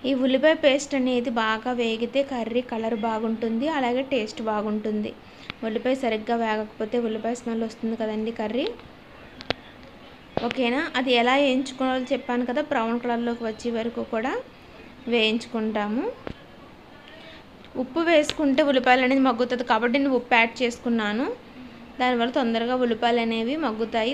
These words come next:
తొందరగా వేగుతాయి, కలర్ అనేది చేంజ్ అవుతుంది తొందరగా. చూడండి, ఉల్లిపాయలు ఇలా వేయించుకున్నాం కదా బ్రౌన్ కలర్లోకి వచ్చే వరకున. ఇప్పుడు ఇందులో మనం మసాలా పేస్ట్ పట్టుకున్నాం కదా, ఆ మసాలా పేస్ట్ని మనం కొంతవరకు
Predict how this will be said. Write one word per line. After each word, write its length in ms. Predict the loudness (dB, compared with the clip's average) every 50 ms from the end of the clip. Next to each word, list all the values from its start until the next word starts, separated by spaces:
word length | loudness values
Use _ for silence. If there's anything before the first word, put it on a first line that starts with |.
| -2 -2
తొందరగా 380 | -2 0 0 -2 -2 -2 -2 -2 0
వేగుతాయి, 460 | 0 0 0 -2 -2 -2 -2 -2 -2 -2 -2 -2
కలర్ 220 | -2 -2 -2 -2 -2
అనేది 260 | -4 -4 -4 -6 -6 -4 -4
చేంజ్ 260 | -4 -2 -2 -2 -2 -2
అవుతుంది 380 | -4 -4 -4 -4 -4 -4 -4 -6 -8 -6 -6
తొందరగా. 440 | -4 -4 -2 -2 -2 -4 -4 -6 -8 -12 -16 -20 -20 -20 -20 -20 -20 -20 -20 -20 -20 -20 -20 -20 -20 -20 -20 -20 -20 -20 -20 -20 -20 -20 -20 -20 -20 -20 -20 -20 -20 -20 -14 -6 -2
చూడండి, 440 | 0 2 4 4 4 4 4 2 0 -2 -6 -12 -14 -6 -2 0
ఉల్లిపాయలు 380 | 0 0 2 2 2 2 2 2
ఇలా 120 | 2 2 2 2
వేయించుకున్నాం 680 | 2 2 2 2 0 -2 -4 -4 -2 0 0 0 0 -2 -2 -2
కదా 120 | -2 0 0 0
బ్రౌన్ 260 | 0 0 0 -2 -2 -2
కలర్లోకి 380 | -2 -2 -2 -2 -4 -2 -2 -4
వచ్చే 200 | -4 -4 -6 -6 -2 -2
వరకున. 380 | -2 -2 -2 -4 -4 -2 -2 -2 -2 -4 -8 -12 -18 -20 -18 -18 -18 -16 -16 -16 -16 -8 -6 -4
ఇప్పుడు 200 | -2 0 2 2 4
ఇందులో 280 | 4 6 6 6 6 4 4 2
మనం 180 | 2 2 2 0 0 -2 -2
మసాలా 360 | -2 -2 0 0 2 2 2 2 2 2
పేస్ట్ 240 | 2 2 0 -2 -4 -4
పట్టుకున్నాం 500 | -4 -4 -4 -4 -2 0 0 0 0 0 0 0
కదా, 160 | 0 -2 -2 -2 -4 -6 -4 -2
ఆ 20 | -2 0 0
మసాలా 380 | -2 -2 -4 -4 -2 0 0 0 0 -2
పేస్ట్ని 380 | -2 -2 -2 -4 -4 -4 -2 -2 0
మనం 180 | 0 -2 -2 -4 -6 -8 -14 -16 -16 -16 -16 -16 -18 -20 -20 -6 0
కొంతవరకు 560 | 0 2 2 4 4 4 6 4 4 2 2